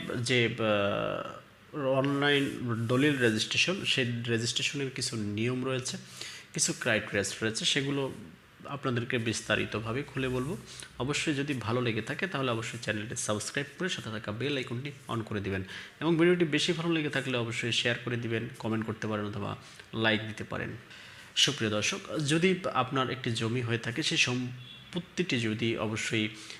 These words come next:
আহ, সাবকমলা মূলে অথবা ওয়ারিশ সূত্রে হয়ে থাকে, যেভাবেই আপনার সম্পত্তি হোক না কেন, অবশ্যই দলিল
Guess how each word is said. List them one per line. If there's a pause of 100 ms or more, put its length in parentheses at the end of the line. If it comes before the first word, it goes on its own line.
(160)
আহ,
সাবকমলা
মূলে
অথবা
ওয়ারিশ
সূত্রে
হয়ে
থাকে, (380)
যেভাবেই
আপনার
সম্পত্তি
হোক
না
কেন,
অবশ্যই
দলিল